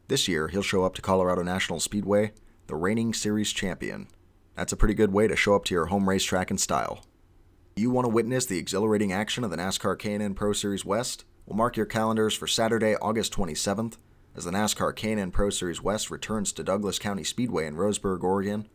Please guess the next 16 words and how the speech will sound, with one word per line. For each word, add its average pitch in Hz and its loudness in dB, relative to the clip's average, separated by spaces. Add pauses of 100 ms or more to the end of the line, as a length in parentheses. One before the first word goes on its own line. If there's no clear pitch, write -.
(120)
for - -6
the - -10
first 113 0
time 107 0
since 90 -6
the - -12
twenty 113 -4
ten 110 -2
nascar 85 -2
K 90 -6
and 85 -6
N 80 -10
Pro 85 -4
Series 78 -8
West 80 -4
season. 85 -8